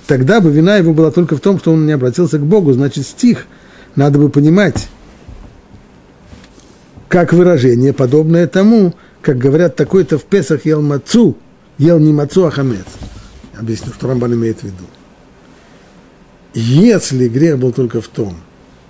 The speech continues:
что он не обратился к Богу, тогда не нужно было бы писать: "А также при болезни своей обратился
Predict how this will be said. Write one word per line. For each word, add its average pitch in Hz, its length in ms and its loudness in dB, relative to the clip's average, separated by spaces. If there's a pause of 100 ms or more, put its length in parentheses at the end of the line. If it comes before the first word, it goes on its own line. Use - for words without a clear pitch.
(800)
что - 160 -4
он 117 80 0
не 113 40 -4
обратился 113 440 -4
к 123 40 -8
Богу, 147 320 -2
тогда 143 680 -2 (400)
не 113 100 0
нужно 147 280 4
было 143 220 2
бы 135 180 2 (280)
писать: 160 500 -2
"А 139 140 -4
также 131 480 -2
при 131 180 -2
болезни 120 560 0
своей 127 460 0
обратился 127 640 -4